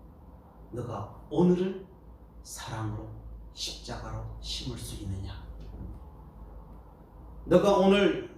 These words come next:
사랑으로 십자가로 심을 수 있으면은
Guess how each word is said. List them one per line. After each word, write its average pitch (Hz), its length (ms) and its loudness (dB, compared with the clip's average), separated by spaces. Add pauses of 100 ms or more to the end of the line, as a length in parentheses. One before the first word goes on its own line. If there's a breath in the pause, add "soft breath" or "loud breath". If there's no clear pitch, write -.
(440)
사랑으로 - 920 4
십자가로 151 760 -4
심을 254 400 4
수 - 140 -4
있으면은 139 420 -6